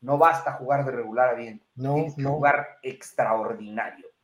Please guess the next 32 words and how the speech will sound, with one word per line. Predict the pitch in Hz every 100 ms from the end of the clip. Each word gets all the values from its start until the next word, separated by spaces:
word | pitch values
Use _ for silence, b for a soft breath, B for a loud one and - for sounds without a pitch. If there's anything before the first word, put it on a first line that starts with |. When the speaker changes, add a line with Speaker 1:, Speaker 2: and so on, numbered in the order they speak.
| _
Speaker 1:
Eso | - 160 135
es | 135
lo | 120
que | -
tienes | 123 113
que | -
hacer. | 101 117 - -
Y | 143
Tua | 180 180
no | 170
lo | 190 202
hizo. | 254 - _ _ _ _ _ _ _ _ _
Entonces, | - 135 123
desde, | 110 143 160 165 165
desde | 170 165
el | 175
momento | 180 233 269
en | 254
el | 214
que |
no | 220
lo | 254 240
hace, | 247 285 339 - - - _ _ _
si | - 151
ya | 139 196 214
eres | 220 220 - - -
crítico | 185 214 214 208 - 170 160 147 131 - - _
tajante, | - 127 202 226 233 349 - -
jugó | - 127 151
mal. | 139 113 107 - _ _ _ _ _ _ _ _ _ _ _ -
¿No? | 127 139 -
Speaker 2:
Sí. | -